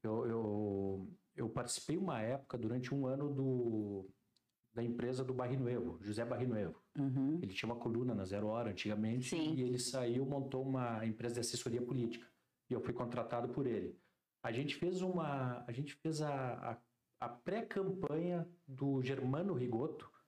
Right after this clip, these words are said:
Speaker 1: que na época era governador,
Speaker 2: Sim.
Speaker 1: que queria ser presidente da
Speaker 2: É,
Speaker 1: República.
Speaker 2: presidente.
Speaker 1: Então era uma convenção dentro do P M D B que ele disputava com o Garotinho. E eu era um da equipe do José Barrino Evo que tava fazendo a coordenação da,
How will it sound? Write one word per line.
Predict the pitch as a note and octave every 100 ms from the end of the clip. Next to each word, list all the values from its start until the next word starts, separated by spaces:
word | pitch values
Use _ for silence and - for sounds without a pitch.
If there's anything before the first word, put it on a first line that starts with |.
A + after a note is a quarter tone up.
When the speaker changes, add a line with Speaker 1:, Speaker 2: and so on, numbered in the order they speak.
| _ _
Speaker 1:
que | A#2+
na | A#2
época | A#2+ C3 - B2+
era | A2+
governador, | G#2+ C#3 C#3+ C#3+ C#3 A#2+ G#2+ C3+ F3
Speaker 2:
Sim. | - F#3 E3+ E3
Speaker 1:
que | C3+
queria | C3+ C#3+
ser | C#3+ D#3
presidente | D#3 D#3+ C#3+ E3 F3
da | D3+
Speaker 2:
É, |
Speaker 1:
República. | D3+ F3+ F3+ E3
Speaker 2:
presidente. | - D#3+ E3 D#3+ B2+ - -
Speaker 1:
Então | B2+ C#3+ D3
era | E3
uma | D#3+
convenção | D#3 F3+ F3 F3 D#3 - F3+ D#3+
dentro | F#3 F#3+
do | F3
P | F3+
M | E3
D | D3+
B | C3+ D#3
que | -
ele | D#3+
disputava | D3 - D#3 D#3 D#3
com | E3
o |
Garotinho. | D3 F3 F3 - D3 A2+ F2 - _ _ _ _ _ _ -
E | C#3 C#3+ C#3 C3+ C3 C3
eu | D3 D#3
era | D#3 E3
um | D3+ E3 F#3 F#3+
da | D3+
equipe | B2+ - C3 C#3+
do | B2+
José | A#2+ B2+
Barrino | B2+ B2 B2+
Evo | C3 C3+
que | C3
tava | C#3 C#3+ C#3
fazendo | C#3+ C3+ C#3+
a | C#3+
coordenação | C#3+ D3+ C#3+ C#3+ - C3+
da, | C#3 D3+